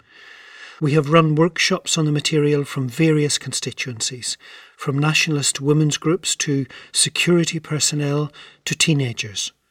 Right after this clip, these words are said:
We have collated questionnaires and conducted interviews with participants.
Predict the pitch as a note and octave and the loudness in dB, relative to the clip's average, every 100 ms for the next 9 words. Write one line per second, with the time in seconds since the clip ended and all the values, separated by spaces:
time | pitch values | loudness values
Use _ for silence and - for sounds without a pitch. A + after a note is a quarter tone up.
0 | _ _ _ _ _ D3 C3+ - D3 D3 | _ _ _ _ _ -4 -4 -2 0 0
1 | E3 - - C#3+ - D3 D3+ D#3+ C#3+ C3 | -4 -10 -6 -4 -2 0 2 2 2 -2
2 | C3 - C3 - C#3+ D3 D3+ D#3 A#2+ B2 | -4 -6 -10 -6 -4 -2 -2 -4 -6 -8
3 | A#2 - - C3 - C3+ C3 A#2 A2+ - | -8 -10 -12 -10 -6 -6 -6 -12 -14 -12